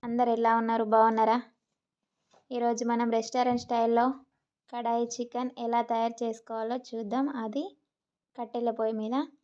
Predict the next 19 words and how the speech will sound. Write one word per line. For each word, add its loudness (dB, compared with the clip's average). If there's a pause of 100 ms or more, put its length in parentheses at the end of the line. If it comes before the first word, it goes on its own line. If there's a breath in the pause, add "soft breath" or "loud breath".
(1200)
చాలా 2 (160)
ఈజీగా 4 (120)
ఇంట్లో 4
ఉండే 6
ఇంగ్రీడియంట్స్తో 0 (140)
ఎలా 4
తయారు 0
చేసుకుందామో -2 (120)
చూద్దాం. 0 (560)
దానికి -2
కావాల్సిన 2 (100)
పదార్థాలు: -2 (760)
చికెన్ -4 (200)
హాఫ్ -2
కేజీ, 0 (760)
ఉప్పు -16 (260)
రుచికి -8
సరిపడినంత, -2 (560)
కారం -4